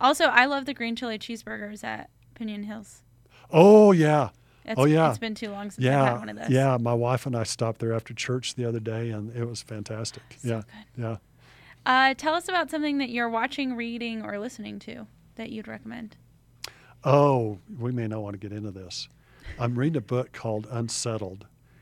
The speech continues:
Speaker 2: and with question mark, and, and it's by a guy, and I can't remember his name, but he's a physicist that you wouldn't believe his credentials,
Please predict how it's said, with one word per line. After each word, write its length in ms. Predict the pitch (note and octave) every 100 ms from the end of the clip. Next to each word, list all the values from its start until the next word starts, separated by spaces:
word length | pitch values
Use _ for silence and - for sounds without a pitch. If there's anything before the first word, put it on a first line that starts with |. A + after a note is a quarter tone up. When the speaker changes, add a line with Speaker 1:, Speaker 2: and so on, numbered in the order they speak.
| _ _ _ _
Speaker 2:
and 440 | A#2 G#2+ G2+ G2+ G#2+
with 240 | A2 -
question 360 | - A#2+ - G#2
mark, 360 | F#2+ F#2+ - - _ _ _
and, 380 | - A2+ G#2 G#2 -
and 120 | - A2
it's 160 | G#2+
by 480 | A#2+ A2 A2+ C3 C#3
a 140 | C3
guy, 720 | G#2 G#2+ G#2 G2+ G2+ G2+ G#2 G2 _ _ _ _ _
and 80 | G#2+
I 20 |
can't 260 | G#2+ - C3+
remember 340 | B2 A2+ A2+ G#2+
his 160 | F#2
name, 340 | G#2+ G2+ G2+ G2 -
but 160 | A2
he's 260 | - A2+ G2+
a 220 | G2 F#2 F#2+ _ _
physicist 840 | - B2+ A2 F#2+ - F#2 - - _ _ _ _ _ -
that 140 | A#2+ -
you 200 | - C3+
wouldn't 220 | D#3+ C#3 A2+
believe 640 | A2+ G#2 A2 A#2+ C3+ C3
his 180 | G2+ G2+
credentials, 560 | - G#2+ G#2 - -